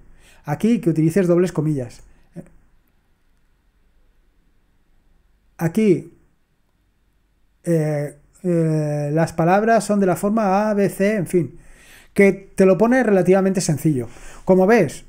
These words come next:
utilizarlo desde la línea de comandos es súper sencillo y súper práctico,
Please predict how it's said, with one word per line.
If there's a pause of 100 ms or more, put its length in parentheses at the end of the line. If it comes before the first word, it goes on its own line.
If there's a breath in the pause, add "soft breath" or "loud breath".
(340)
utilizarlo
desde
la
línea
de
comandos
es
súper
sencillo
y
súper
práctico,